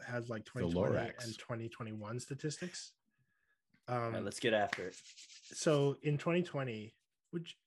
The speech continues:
Speaker 1: I don't know if this is completely right, 'cause, like, it did seem like more people made resolutions in twenty twenty. And, like, another article I saw said a higher number, but this one said only twenty-seven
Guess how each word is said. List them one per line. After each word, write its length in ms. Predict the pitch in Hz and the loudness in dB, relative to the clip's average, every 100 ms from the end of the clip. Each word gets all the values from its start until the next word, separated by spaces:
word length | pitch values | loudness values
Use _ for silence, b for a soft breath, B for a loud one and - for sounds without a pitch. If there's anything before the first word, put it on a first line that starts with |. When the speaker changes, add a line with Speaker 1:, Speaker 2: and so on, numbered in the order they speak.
| _ _ - | _ _ -8
Speaker 1:
I 120 | 185 | -4
don't 160 | 226 226 | -2 0
know 100 | 226 | -2
if 100 | 214 | -2
this 140 | 208 | -4
is 220 | 196 190 | -4 -8
completely 520 | - - 170 202 180 160 | -10 -6 -2 0 2 4
right, 220 | 185 104 | 4 2
'cause, 140 | 135 | -2
like, 140 | 131 127 | -2 -2
it 100 | 135 | 0
did 160 | 175 175 | -2 -2
seem 200 | - 170 | -2 2
like 140 | 139 | 2
more 220 | 135 127 | 2 0
people 260 | 123 127 120 | -2 -4 -4
made 300 | 113 113 110 - _ _ - | -4 -4 -6 -10 _ _ -4
resolutions 460 | 123 113 117 127 | -4 -2 -4 -4
in 60 | 117 | -6
twenty 180 | 135 127 | -6 -6
twenty. 340 | 127 127 120 | -4 -6 -6
And, 120 | 113 120 | -6 2
like, 180 | 151 | 2
another 260 | 143 156 156 | 6 6 6
article 240 | 143 135 123 | 4 2 -2
I 40 | |
saw 280 | 117 123 120 | -2 -4 -4
said 240 | 113 120 107 | -4 -6 -6
a 100 | 104 | -4
higher 220 | 113 110 | -4 -4
number, 380 | 110 110 107 - B B B B B - | -6 -8 -10 -12 B B B B B 0
but 100 | 135 | 6
this 180 | 156 160 | 6 6
one 120 | 143 | 4
said 160 | 143 131 | 4 2
only 180 | 127 | 0
twenty-seven 640 | 123 127 117 123 113 110 | -2 -4 -2 -2 -2 -4